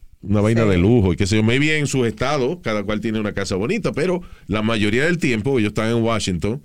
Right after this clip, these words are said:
Speaker 1: So ellos pasan si-, eh, seis días a la semana en esa posilga.
Speaker 2: Yeah.
Speaker 1: Es una mierda y hace treinta años que no. Y eso que Schumer vive con el dueño del apartamento.
Speaker 2: Increíble eso.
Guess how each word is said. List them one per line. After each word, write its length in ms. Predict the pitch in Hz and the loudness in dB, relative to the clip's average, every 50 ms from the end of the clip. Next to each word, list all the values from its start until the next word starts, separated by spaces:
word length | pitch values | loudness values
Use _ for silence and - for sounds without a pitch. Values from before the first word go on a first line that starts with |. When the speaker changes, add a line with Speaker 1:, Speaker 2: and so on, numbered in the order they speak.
| - _ _ | -16 _ _
Speaker 1:
So 100 | - 98 | -4 -2
ellos 140 | 101 107 110 | -2 -2 -2
pasan 400 | 110 123 120 113 127 123 117 120 - | -2 -4 -2 -2 -2 -4 -6 -8 -10
si-, 200 | - - 107 107 | -6 -2 -2 -2
eh, 220 | 85 104 98 80 69 | -2 -2 -4 -4 -4
seis 560 | 76 - - 110 107 120 127 123 123 113 98 - - _ _ | -6 -6 -4 -2 -2 0 0 0 0 0 -2 -6 -12 _ _
días 400 | - 78 87 90 110 123 120 117 | -20 -10 -4 -2 0 0 0 0
a 40 | 117 | -2
la 80 | 113 107 | -2 -2
semana 460 | - 107 110 120 139 143 123 104 - - - - - - | -2 -2 -2 -2 -2 -2 -4 -4 -6 -10 -16 -20 -14 -8
en 160 | - 110 98 104 | -4 -2 -2 0
esa 220 | 107 113 135 104 | 0 0 0 0
posilga. 600 | - 135 113 - 131 143 208 277 262 - - - - _ - - _ - | 0 -2 0 0 2 2 2 2 2 0 -2 -4 -10 _ -20 -20 _ -12
Speaker 2:
Yeah. 360 | 156 156 151 139 131 - - - 123 113 - _ | -10 -8 -8 -8 -8 -10 -14 -18 -20 -20 -12 _
Speaker 1:
Es 240 | - 104 117 117 - - | -2 -2 -2 -2 -2 -2
una 340 | 190 190 190 208 226 208 175 | 0 0 2 2 2 2 2
mierda 460 | 143 143 170 202 233 233 175 143 123 | 2 4 4 2 2 2 2 2 2
y 80 | 117 117 | 2 2
hace 200 | 123 - 165 151 | 0 0 -2 -2
treinta 320 | - 165 180 196 185 190 | 0 0 0 0 0 0
años 140 | 190 190 185 | 0 0 0
que 80 | 160 170 | 0 0
no. 120 | 160 165 156 - - - | 0 -2 -2 -4 -6 -4
Y 200 | - 147 147 160 | 0 2 2 2
eso 200 | 175 190 220 185 | 2 2 0 0
que 160 | - 160 - - - _ - | 0 -2 -2 -4 -6 _ -4
Schumer 320 | - 160 175 180 214 196 | -2 0 0 2 2 2
vive 220 | 190 214 233 233 - | 2 2 0 0 0
con 140 | 226 208 196 | 2 2 2
el 100 | 165 160 | 4 4
dueño 280 | 170 214 247 285 247 | 4 4 2 2 2
del 80 | 233 208 | 0 2
apartamento. 680 | 170 175 170 147 165 151 160 170 160 127 - - 65 - - - _ _ - | 2 0 0 0 -2 -2 0 -2 -2 -2 -4 -6 -8 -10 -14 -20 _ _ -6
Speaker 2:
Increíble 920 | 214 233 220 165 - 220 185 175 170 160 151 143 135 135 123 110 107 107 | -4 -4 -4 -4 -6 -4 -4 -2 -2 -2 -2 -4 -4 -6 -8 -10 -12 -14
eso. 300 | - - - - 117 | -18 -18 -20 -20 -20